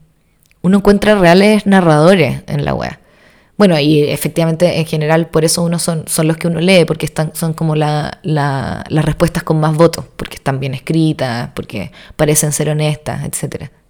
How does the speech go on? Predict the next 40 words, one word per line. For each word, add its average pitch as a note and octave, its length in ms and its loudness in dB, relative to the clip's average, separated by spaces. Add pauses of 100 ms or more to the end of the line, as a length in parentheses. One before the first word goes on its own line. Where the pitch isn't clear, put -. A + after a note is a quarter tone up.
(760)
Em, C#3+ 800 0 (760)
así F3+ 180 -2
que G3+ 80 6
nada, A#3 160 6
pues F3 160 2
voy F3 240 4
a F3 360 2 (120)
ir F3 260 4
a F3+ 80 4
comprarme E3+ 460 2
un F3+ 80 2
poquito F3 540 2
de E3 320 0
crystal E3 360 -4
meth E3 460 -2
para E3 160 0
ver D#3+ 140 2
si - 140 -2
es - 60 -8
que E3+ 200 2
ahora E3+ 320 6
hago E3+ 100 4
el E3+ 80 2
podcast F#3 580 -4 (720)
todos G3 180 6
los G3 140 6
días. F#3+ 300 6 (680)
<laughs> - 680 -20
Entonces, A#3 580 0
bueno, G3+ 220 0
mis F#3 160 -2
conclusiones A#3 580 0
son, A#3 520 2
eh, F3+ 360 2
no F3+ 140 0
a G3 80 4
las G#3 160 4
drogas. F#3 320 2 (320)
No B3 160 2
consumas D#4 580 4